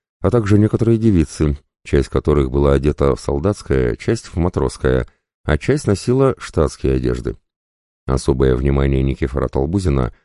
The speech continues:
привлекла массивная носатая девица в плечах даже шире обычного мужчины, что сидела по левую руку от доктора Блохина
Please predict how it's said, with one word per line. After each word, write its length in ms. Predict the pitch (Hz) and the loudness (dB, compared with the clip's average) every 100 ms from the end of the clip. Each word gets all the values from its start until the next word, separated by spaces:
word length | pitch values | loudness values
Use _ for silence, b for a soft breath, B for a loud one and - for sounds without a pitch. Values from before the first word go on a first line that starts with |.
| b - | b -2
привлекла 500 | 85 87 90 117 117 | 2 4 2 2 2
массивная 600 | 98 - 117 107 95 90 | 2 0 0 2 4 4
носатая 520 | 87 - 98 87 82 | 2 0 0 2 2
девица 600 | 80 98 113 - 65 64 | 2 0 -2 -2 -2 -2
в 80 | - | -2
плечах 400 | 85 85 110 101 | -4 -2 -2 2
даже 240 | 85 82 | 2 0
шире 320 | 78 107 92 | 0 0 2
обычного 460 | 82 87 - 87 90 | 2 0 -2 0 0
мужчины, 560 | 101 - 104 69 60 B B B | -2 -4 -2 0 -2 B B B
что 180 | - 78 | -4 -2
сидела 380 | 80 73 73 | 0 2 2
по 140 | 71 76 | 2 4
левую 360 | 76 69 71 | 4 4 2
руку 340 | 78 98 80 69 | 2 2 2 0
от 140 | 67 | 2
доктора 340 | 80 - 78 69 | -2 -2 -2 0
Блохина 520 | 71 - 82 101 | -2 -2 0 0